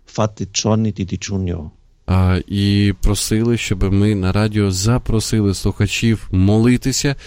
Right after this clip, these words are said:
Speaker 2: і я також додаю ще й піст, прошу слухачів поститися в цьому намірі.
Speaker 1: Come continua questa strada?
Speaker 2: А, як далі буде йти ця дорога?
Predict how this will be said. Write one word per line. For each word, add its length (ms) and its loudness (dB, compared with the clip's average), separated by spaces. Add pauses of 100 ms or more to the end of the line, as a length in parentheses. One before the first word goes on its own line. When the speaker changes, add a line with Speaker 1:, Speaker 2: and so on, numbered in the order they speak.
(180)
Speaker 2:
і 120 2
я 180 2
також 500 -4
додаю 440 2
ще 240 -2
й 160 2
піст, 560 0
прошу 400 -2
слухачів 480 -2
поститися 760 -2
в 40 -8
цьому 300 0
намірі. 400 0 (1040)
Speaker 1:
Come 300 2
continua 640 2 (100)
questa 260 -2
strada? 460 -4 (260)
Speaker 2:
А, 220 0
як 380 0
далі 380 0
буде 400 -4
йти 360 0
ця 220 -2
дорога? 560 -4